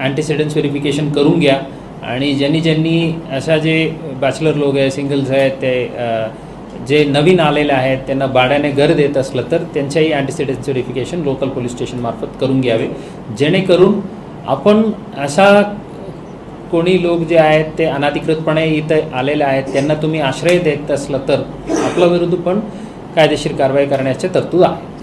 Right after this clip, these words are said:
डेली वेज लेबरर, टेलर किंवा इतर जे डेली वेज लेबरर म्हणून जे नोकरीत आहे आता आपलं एमआयडीसी असो किंवा इतर कुठल्याही ठिकाणी, अ,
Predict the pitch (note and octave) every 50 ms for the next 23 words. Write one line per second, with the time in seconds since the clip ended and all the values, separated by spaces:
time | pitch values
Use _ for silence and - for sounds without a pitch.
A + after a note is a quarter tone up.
0 | - B2 D3+ E3 E3+ F#3+ G3+ G#3 G#3 G3+ G3 G#3 G3 G3 G3 F#3+ G3+ G3 G3+ G3+
1 | G3 F#3 - - F#3 F#3 F#3 G3 G3 G3+ G3 - - - - - F3+ F3+ F#3 F#3
2 | F3 F3 E3 F3 F#3+ F#3+ F#3 F#3 F#3 E3+ E3 E3 E3 F3 F3+ F3+ F3+ E3+ E3+ E3+
3 | E3 D#3 E3 F3+ F3+ F3+ F#3 F3+ F3 F3+ F3+ E3+ F3+ F3+ F3 D#3+ - - - -
4 | D#3 D3+ C#3 C#3+ D#3+ D#3+ D#3 E3 D3+ D3 C#3+ C#3+ C3+ C3 C3 D3 C#3+ C#3 C3+ -
5 | C#3+ C#3+ C#3+ C#3 C#3 C#3 C#3+ C3+ C3 C3+ B2+ C#3 C3 - D#3+ C#3+ - - F#3 F#3+
6 | F#3+ B3 A3 G#3+ G3+ F#3 F3 E3+ E3+ F#3+ F#3 F#3 F3+ - - - - E3+ E3+ D#3+
7 | E3 - - - - C3+ - C#3 B2+ A2+ G2 - - - - - - - - -
8 | - - - - - D3 D3+ D3+ D3 D3+ D3+ D3 C#3+